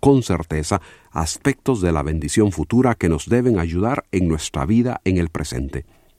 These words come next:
En su primera carta a los tesalonicenses, capítulo cuatro, comenzando con el versículo trece,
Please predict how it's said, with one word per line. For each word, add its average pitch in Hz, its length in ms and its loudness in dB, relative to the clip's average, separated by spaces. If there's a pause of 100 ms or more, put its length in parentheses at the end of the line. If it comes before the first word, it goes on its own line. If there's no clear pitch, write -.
(720)
En 139 100 8
su 165 140 4
primera 104 320 2
carta 76 340 -4
a 76 40 0
los 78 200 -4
tesalonicenses, 73 800 -4
capítulo 87 440 0
cuatro, 69 360 -6
comenzando 107 520 2
con 90 160 2
el 71 120 -2
versículo 80 500 -4
trece, 71 380 -4